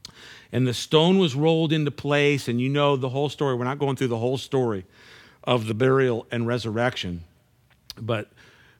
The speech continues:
because of what Jesus had said about destroying the temple and raising it up in three days, those had gone to,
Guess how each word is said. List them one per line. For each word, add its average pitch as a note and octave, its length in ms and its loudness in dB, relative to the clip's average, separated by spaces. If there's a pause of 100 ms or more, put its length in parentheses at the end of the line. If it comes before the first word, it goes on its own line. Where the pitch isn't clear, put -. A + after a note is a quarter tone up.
(140)
because D3+ 480 2
of C3 420 0
what B2 200 -2
Jesus C#3 480 -2
had C3 160 -2
said C#3+ 320 2
about A2+ 420 -2
destroying D3+ 680 2
the C#3+ 80 2
temple D#3 640 2
and B2 120 -2
raising C#3+ 380 2
it C3+ 80 2
up C#3+ 180 2
in C3 120 -2
three C3+ 240 -4
days, C3+ 420 0 (420)
those C#3 300 2
had B2+ 160 0
gone C#3 320 2
to, B2+ 180 0